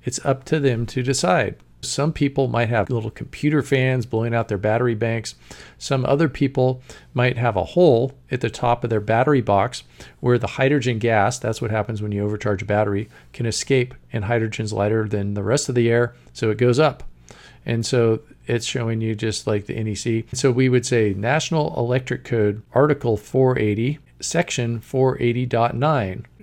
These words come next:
And four eighty dot nine A is ventilation. That's how you look at the N E C there. Then also, another vague thing, it says live parts.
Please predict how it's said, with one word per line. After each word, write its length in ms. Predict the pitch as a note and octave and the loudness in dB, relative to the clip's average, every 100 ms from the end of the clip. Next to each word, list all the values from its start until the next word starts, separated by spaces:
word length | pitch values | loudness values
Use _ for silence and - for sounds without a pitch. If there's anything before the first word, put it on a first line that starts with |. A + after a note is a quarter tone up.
| - | -4
And 200 | A2 G2+ | -4 0
four 300 | C#3 C#3 C#3 | 4 4 6
eighty 280 | B2+ B2 A2+ | 2 2 0
dot 260 | A#2 A2 | -2 -2
nine 320 | A#2 A#2 A2+ A2+ | -2 -2 -2 -2
A 220 | C3+ C#3+ | 0 2
is 140 | B2 G#2+ | 2 0
ventilation. 640 | A#2+ A2+ A2 G#2 - F2+ | -2 0 2 0 -2 -4
That's 220 | G2 G#2 | -4 -4
how 80 | A2 | -2
you 180 | G2+ G2 - | -2 -4 -4
look 220 | A2 G#2 | -6 -4
at 120 | G#2+ | -6
the 160 | G2+ - - - | -6 -6 -14 -8
N 120 | A#2 | -6
E 40 | |
C 220 | G#2 B2 A2+ | -4 -2 0
there. 300 | A#2 B2 B2 - - - | 2 0 -4 -16 -20 -4
Then 160 | C3 B2+ | 0 4
also, 540 | B2+ C#3 E3 F3+ F#3 - - - | 4 6 4 4 2 -8 -20 -2
another 300 | B2 C3 C3+ | 4 6 6
vague 400 | A2+ A#2+ A#2+ A#2 | 6 2 2 0
thing, 240 | C3 B2 | -2 -2
it 80 | A2 | -2
says 320 | - A2+ G#2 | -2 0 -2
live 400 | G#2+ A2+ A#2 A2+ | 0 2 2 0
parts. 460 | - D#3+ A2+ - | 2 2 2 -4